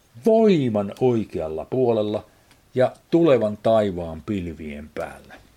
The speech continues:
Siis tässä jakeessa Jumalaa itseänsä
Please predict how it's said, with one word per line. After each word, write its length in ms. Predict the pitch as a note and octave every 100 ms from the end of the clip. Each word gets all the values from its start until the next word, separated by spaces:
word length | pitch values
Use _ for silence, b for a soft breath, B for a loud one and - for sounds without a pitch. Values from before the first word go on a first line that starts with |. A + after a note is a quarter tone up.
| -
Siis 320 | - B2 A2+ -
tässä 360 | D#3 D#3+ -
jakeessa 580 | C3+ B2 - A#2 A2 A#2+ B B B B2
Jumalaa 600 | D3 D#3+ B2 G#2+ G#2 G#2+
itseänsä 720 | E3 C#3+ - - A2+ G2+ F2+